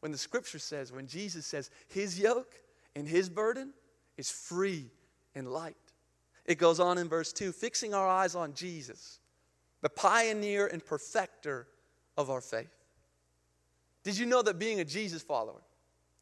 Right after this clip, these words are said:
that following the way of Jesus, living as a beloved of the Most High God, resting in the truth that you are the delight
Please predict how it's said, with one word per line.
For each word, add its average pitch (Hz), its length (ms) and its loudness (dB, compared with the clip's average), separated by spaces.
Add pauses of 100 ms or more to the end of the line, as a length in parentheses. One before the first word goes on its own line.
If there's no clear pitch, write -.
(160)
that 165 80 4
following 233 560 10
the 214 100 2
way 202 200 6
of 175 120 2
Jesus, 170 480 -6 (140)
living 233 640 0
as 196 240 4
a 208 60 4
beloved 190 580 6
of 185 160 6
the 180 60 0
Most 180 320 4
High 185 200 6
God, 170 320 2 (220)
resting 247 760 4
in 233 200 -2
the 220 100 2
truth 226 340 -4
that 196 120 4
you 214 260 0
are 226 140 8
the 202 140 2
delight 196 720 0